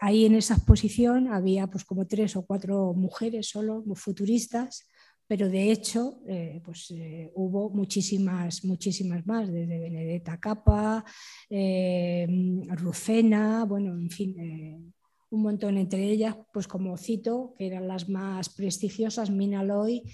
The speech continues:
y Valentín Sampuán, ¿no? Eh, y entonces, eh, se tiende el, el movimiento futurista de los orígenes era un movimiento netamente anarquista, o sea, de subversión del orden establecido, hacían una crítica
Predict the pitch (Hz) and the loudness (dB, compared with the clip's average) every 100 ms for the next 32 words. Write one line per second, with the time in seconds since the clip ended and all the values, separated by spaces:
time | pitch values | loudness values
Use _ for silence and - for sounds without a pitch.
0 | - - _ 220 214 208 190 190 190 190 | -18 -20 _ 2 6 6 6 4 4 4
1 | 190 185 175 170 175 160 151 160 214 277 | 4 2 0 -2 -2 -4 -4 -4 -6 -8
2 | - 180 165 156 147 - _ _ _ _ | -10 -8 -6 -8 -12 -16 _ _ _ _
3 | _ _ _ - 226 214 202 208 - 233 | _ _ _ -6 2 4 4 2 4 4
4 | 226 - - - - - _ 208 196 208 | 4 -2 -10 -20 -20 -20 _ 0 2 2
5 | 190 233 233 240 233 208 196 190 196 214 | 4 6 8 8 6 6 8 8 8 8
6 | 233 254 - 220 220 226 - 220 214 214 | 4 2 0 0 2 2 2 2 4 2
7 | 214 220 226 233 233 214 208 208 208 202 | 2 2 2 2 2 2 0 2 2 2
8 | 208 220 254 254 202 202 196 190 196 202 | 2 2 0 0 0 0 0 -2 0 0
9 | 214 202 170 - 170 - 151 165 - - | -2 -2 -4 -6 -8 -8 -14 -14 -14 -8
10 | 180 170 - - - - 196 190 202 185 | -8 -8 -14 -20 -20 -2 0 4 4 4
11 | 185 170 226 233 254 262 190 185 196 196 | 2 2 4 4 4 2 0 0 0 0
12 | 196 190 196 185 175 226 226 233 254 - | -2 -2 -4 -4 -2 -2 0 0 -2 -6
13 | 190 202 202 196 185 196 208 202 190 190 | -6 -2 0 0 -2 0 -2 0 -4 -4
14 | 185 | -4